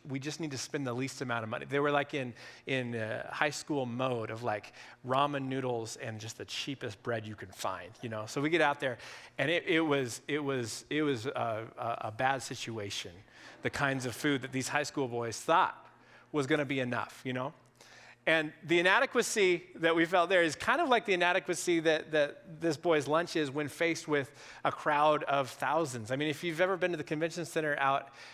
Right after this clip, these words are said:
at the fairgrounds, think of that completely filled to the brim with people. And think, "Man,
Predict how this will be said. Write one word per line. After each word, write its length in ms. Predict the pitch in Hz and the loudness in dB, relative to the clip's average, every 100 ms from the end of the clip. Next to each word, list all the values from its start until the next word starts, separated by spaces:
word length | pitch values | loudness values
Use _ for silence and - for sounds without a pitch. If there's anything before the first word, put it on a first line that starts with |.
| - | -6
at 140 | 143 139 | -4 -4
the 80 | |
fairgrounds, 600 | 135 - 170 160 135 117 | -2 4 4 6 2 0
think 180 | - 185 | -4 -2
of 80 | 175 | 2
that 180 | 156 - | 2 0
completely 640 | - 139 - 190 226 226 | -6 -8 0 0 2 0
filled 540 | 185 202 196 113 - - _ _ _ _ _ | 0 4 6 4 -2 -16 _ _ _ _ _
to 160 | - 226 | -4 -2
the 100 | 220 | 0
brim 340 | 196 214 220 202 | 4 4 4 4
with 180 | 190 | 0
people. 420 | - 208 - 139 - - _ _ _ _ _ - | -2 -6 -4 -4 -6 -16 _ _ _ _ _ -6
And 100 | - | -2
think, 220 | 185 190 | 2 2
"Man, 260 | 185 202 202 | 4 4 4